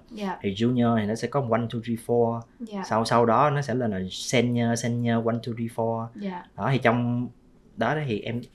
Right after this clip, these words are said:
Speaker 2: anh nghĩ chắc em nếu mà so, so với I T thì em cỡ junior ba, bốn rồi đó.
Speaker 1: <laughs> Dạ.
Speaker 2: Dạ. Tại vì nếu mà nói về senior thì không, không, senior thì rất là cao. Tại vì
Speaker 1: Dạ.
Speaker 2: senior không chỉ em phải làm thuần thục cái công việc mà em còn phải có thể train lại người khác.
Speaker 1: Dạ.
Speaker 2: À,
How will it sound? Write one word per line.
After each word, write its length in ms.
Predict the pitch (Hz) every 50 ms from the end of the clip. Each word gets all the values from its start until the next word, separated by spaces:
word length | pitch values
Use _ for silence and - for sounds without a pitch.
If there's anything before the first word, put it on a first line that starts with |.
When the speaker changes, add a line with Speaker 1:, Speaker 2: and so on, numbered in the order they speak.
| _ _ -
Speaker 2:
anh 140 | - 127 113
nghĩ 140 | 101 107 120
chắc 120 | - - -
em 220 | 131 120 120 123
nếu 100 | 139 170
mà 100 | 180 131 - -
so, 120 | 127 123
so 180 | 117 143 123 120
với 80 | 139
I 120 | 107 120 123
T 40 | -
thì 180 | 123 120 113 104
em 300 | - 117 120 120 113 110 - -
cỡ 140 | 113 107 120 127
junior 580 | 127 127 117 117 113 113 113 113 113 113 113 107
ba, 280 | 110 104 117 123 120 117 123
bốn 220 | 120 135 143 180
rồi 100 | 165 131
đó. 80 | 120 143 - - -
Speaker 1:
<laughs> 60 | 202 208 220 208 202 196 190 208 220
Dạ. 160 | - - - -
Speaker 2:
Dạ. 180 | - - 104 104 - - _ _
Tại 120 | - 104 110
vì 180 | 120 117 113
nếu 160 | 113 135 160 180
mà 100 | 175 131
nói 160 | 110 117 160
về 100 | 160 131
senior 360 | 110 - 127 117 117 120 117 110
thì 80 | 107 101
không, 220 | 95 110 110 107 117
không, 140 | 123 117 110 113 - - - - _ _
senior 360 | - - 123 123 123 120 117 107
thì 100 | 104 98
rất 140 | 110 151 160
là 80 | 135 107 -
cao. 360 | 110 107 107 104 104 101 101 -
Tại 80 | - 95
vì 80 | 92 92
Speaker 1:
Dạ. 100 | 95 92
Speaker 2:
senior 400 | 95 - 117 107 104 107 104 98
không 180 | - - 113 110
chỉ 200 | - - 95 110
em 180 | 120 117 117 104
phải 140 | 101 101
làm 240 | 113 113 101 92 90
thuần 160 | - - 104 95 85
thục 160 | - 98 - -
cái 80 | -
công 180 | - 113 104 101
việc 280 | 98 95 90 - -
mà 80 | 208 -
em 160 | - - -
còn 160 | - 196 190
phải 200 | - 107 101 110 117 143
có 140 | - - 127
thể 160 | - 95 98 - - -
train 300 | 117 110 110 107 107 104
lại 140 | 95 90 92
người 140 | 95 95 92 -
khác. 220 | - 113 120 135 - _ _ _ _ -
Speaker 1:
Dạ. 240 | 247 220 202 190 180 - -
Speaker 2:
À, 60 | 101